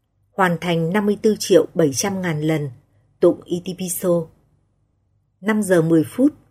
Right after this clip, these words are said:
ngồi thiền, niệm hơi thở, Kasina trắng.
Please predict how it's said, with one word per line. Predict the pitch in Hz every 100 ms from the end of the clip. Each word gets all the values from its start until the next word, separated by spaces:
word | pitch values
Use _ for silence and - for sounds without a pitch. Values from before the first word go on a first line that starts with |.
| _ _
ngồi | 170 160
thiền, | - 170 165 156 - _ _ _ -
niệm | 170 160
hơi | 139 190 185
thở, | 180 160 131 120 _ _ _ _ -
Kasina | 190 - 185 175 175
trắng. | 175 170